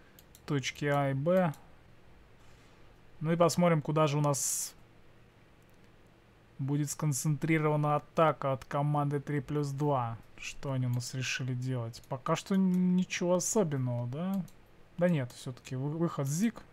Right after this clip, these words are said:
Кому-то своему флешка в лицо прилетает. Но это нормально, это деф.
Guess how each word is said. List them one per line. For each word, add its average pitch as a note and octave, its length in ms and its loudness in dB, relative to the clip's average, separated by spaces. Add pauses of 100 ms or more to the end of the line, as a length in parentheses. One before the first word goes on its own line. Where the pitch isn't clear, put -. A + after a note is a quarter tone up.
Кому-то D3+ 380 0
своему D#3 380 2
флешка G3 440 2
в G3 60 2
лицо G3+ 280 2
прилетает. F3 640 2
Но F#3 100 0
это G3+ 140 -2
нормально, C4+ 500 4
это D3 540 0 (160)
деф. G3 280 0